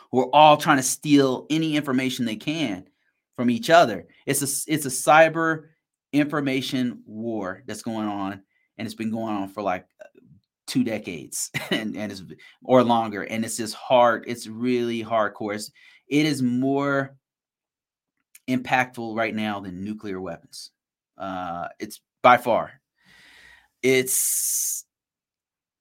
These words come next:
it's real. So, like, if you happen to work for the federal organization, just keep in mind, if you, you're looking at your freedom, like, your personal freedom, freedom,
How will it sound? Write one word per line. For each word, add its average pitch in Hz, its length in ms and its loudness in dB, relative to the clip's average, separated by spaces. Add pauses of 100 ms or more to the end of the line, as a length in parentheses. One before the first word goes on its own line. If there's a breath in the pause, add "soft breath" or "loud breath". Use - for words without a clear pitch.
(200)
it's 127 200 -2
real. 123 360 -2 (140)
So, 117 340 -4
like, 110 540 -4
if 113 160 -10
you 135 420 2 (460)
happen 143 420 4
to 135 80 0
work 131 260 -2
for 131 100 -6
the 120 80 -6
federal 120 340 -2
organization, 107 1000 -8 (160)
just 127 280 -2
keep 127 260 -4
in 120 80 -2
mind, 107 280 -2
if 101 120 -14
you, 110 560 -6 (1500)
you're 120 240 2
looking 143 320 2
at 127 120 0
your 107 100 -4
freedom, 98 400 -6
like, 101 220 -4
your 95 80 -8
personal 123 500 -2
freedom, 107 420 -6
freedom, 92 540 -8